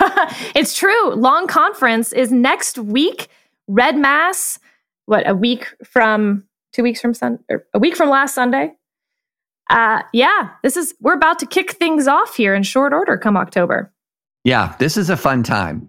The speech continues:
Speaker 1: I'll talk in more detail about long conference, by the way, next week when we actually get to long conference and what all that means and what it is and why it's called long conference. But David, before we go, today that we are recording this is the Queen's funeral.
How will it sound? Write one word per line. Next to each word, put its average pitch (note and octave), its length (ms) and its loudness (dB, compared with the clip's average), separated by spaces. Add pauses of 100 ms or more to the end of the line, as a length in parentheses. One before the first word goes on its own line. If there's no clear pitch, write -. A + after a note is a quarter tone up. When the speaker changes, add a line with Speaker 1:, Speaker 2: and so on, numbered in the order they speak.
(120)
Speaker 1:
I'll B3+ 140 4
talk F#4 240 2
in D4 140 0
more D4 180 2
detail B3+ 380 0
about A3 240 0
long G#3+ 220 2
conference, G3+ 500 0
by F#3+ 180 2
the G3 80 2
way, F#3 160 2
next G3+ 340 -2
week G#3 220 0
when F#3 140 2
we F#3 100 2
actually F#3 320 0
get G3 280 0
to C4 60 2
long B3 300 4
conference B3+ 500 2
and F#3 240 -2
what G3+ 140 2
all G3 140 2
that F#3 200 0
means E4 300 2
and G3+ 100 2
what F#3+ 140 2
it G3+ 80 0
is E4 200 0
and F3+ 200 -6
why E3+ 140 0
it's - 160 -2
called A3+ 320 2 (240)
long C#4+ 240 4
conference. - 560 -6 (400)
But C#4 80 0
David, D#4 460 0
before A4 220 2
we D#4 120 0
go, F#3 260 0 (1040)
today C4 500 2
that A3+ 120 0
we A3+ 100 2
are A3 60 2
recording B3 400 0
this G3 340 -2
is A3 220 2
the G#3+ 60 -4
Queen's A#3+ 340 0
funeral. F#3+ 480 0